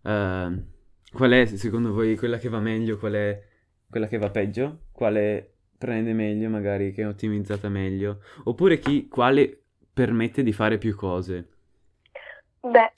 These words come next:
Speaker 2: secondo me, eh, beh, per ragazzi, cioè noi ragazzi,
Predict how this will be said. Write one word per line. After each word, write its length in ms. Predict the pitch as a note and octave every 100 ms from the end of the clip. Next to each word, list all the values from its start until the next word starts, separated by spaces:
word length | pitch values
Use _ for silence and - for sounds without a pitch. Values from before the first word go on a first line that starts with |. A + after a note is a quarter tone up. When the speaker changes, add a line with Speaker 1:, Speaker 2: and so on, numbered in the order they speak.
| -
Speaker 2:
secondo 420 | B3 C4 C4 C4+
me, 280 | C4 D4 E4+ - _
eh, 480 | - B3 A#3 A3 A3 _ _ _ _ _ _
beh, 240 | - G#3+ - _ _ _
per 480 | C4 C4+ C4+ C4+ - _
ragazzi, 440 | - A#3 A#3 A3+ - _ _
cioè 200 | - A3
noi 200 | A3+ A#3
ragazzi, 580 | G#3 G3 G#3 _ -